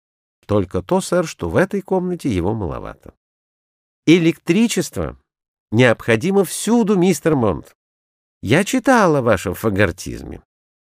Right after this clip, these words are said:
Очень возможно, что это политика будущего, но ничего нельзя сделать до тех пор, пока страна не электрифицирована.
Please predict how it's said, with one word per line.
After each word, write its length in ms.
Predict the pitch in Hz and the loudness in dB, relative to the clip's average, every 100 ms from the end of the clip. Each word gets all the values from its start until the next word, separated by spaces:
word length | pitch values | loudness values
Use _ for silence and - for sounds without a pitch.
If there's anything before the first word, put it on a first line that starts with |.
| _ | _
Очень 380 | 190 - 233 240 | 0 0 -2 2
возможно, 680 | 240 185 185 160 147 196 185 | 2 2 2 2 2 -4 -6
что 300 | - 165 - | -2 -2 0
это 300 | 143 139 190 | 0 0 -2
политика 580 | 180 147 151 170 - 170 | 0 0 0 -2 -2 0
будущего, 640 | 151 117 101 - 104 101 | 0 0 -2 -2 0 2
но 400 | 95 101 139 - _ _ _ _ _ _ | 2 4 2 2 _ _ _ _ _ _
ничего 720 | 107 151 175 - 170 127 165 | 0 2 2 0 2 4 4
нельзя 420 | 165 160 139 143 147 | 4 2 2 2 2
сделать 480 | 95 135 156 147 | 2 2 4 2
до 140 | 123 131 | 0 -2
тех 280 | 123 123 - | 0 -4 -2
пор, 300 | 131 160 160 | 2 2 2
пока 340 | 143 - 143 | -2 0 -2
страна 460 | - 123 135 143 151 | -2 0 2 2 0
не 260 | 127 151 - | 2 0 0
электрифицирована. 1700 | 143 135 143 - 135 143 - 143 - 139 151 147 135 120 110 101 69 | 0 2 0 -2 -4 -2 -2 -6 -2 2 4 4 4 4 2 0 -2